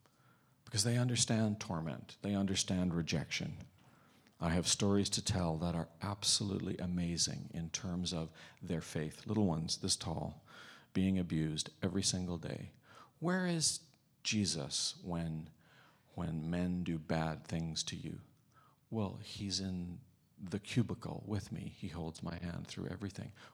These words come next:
What a stupid question you're asking. They have faith when they understand they are to die for, despite of all their circumstances.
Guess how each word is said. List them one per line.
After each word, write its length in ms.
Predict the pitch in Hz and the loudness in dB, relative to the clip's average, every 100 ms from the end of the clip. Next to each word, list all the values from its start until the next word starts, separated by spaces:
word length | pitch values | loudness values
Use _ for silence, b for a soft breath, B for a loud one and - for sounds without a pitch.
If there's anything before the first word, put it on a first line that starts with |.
| B | B
What 100 | 139 | -2
a 60 | |
stupid 480 | 131 - 98 - 120 | 0 0 -4 -6 -6
question 400 | 127 113 - 123 | -4 -4 -2 -2
you're 100 | 127 | 0
asking. 480 | 123 120 - - - - b b b | -2 -2 -4 -6 -10 -16 b b b
They 120 | - | -10
have 200 | 90 92 | -8 -10
faith 680 | - - - - - - - - _ b b b b | -10 -8 -8 -8 -12 -16 -20 -20 _ b b b b
when 160 | 90 87 | -2 0
they 160 | 87 | 2
understand 600 | 85 90 87 - 80 80 | 0 -2 -4 -4 -2 -2
they 140 | 80 80 | -2 -2
are 120 | 78 | -2
to 120 | - 80 | -4 -4
die 280 | 80 78 - | -4 -4 -6
for, 320 | - 95 - B B B - | -8 -10 -10 B B B 0
despite 380 | 104 - 90 | 0 2 0
of 80 | 87 | 0
all 140 | 85 85 | -2 -2
their 120 | 71 | 0
circumstances. 880 | - - 73 - - - - - | 0 -2 -2 -4 -4 -4 -4 -4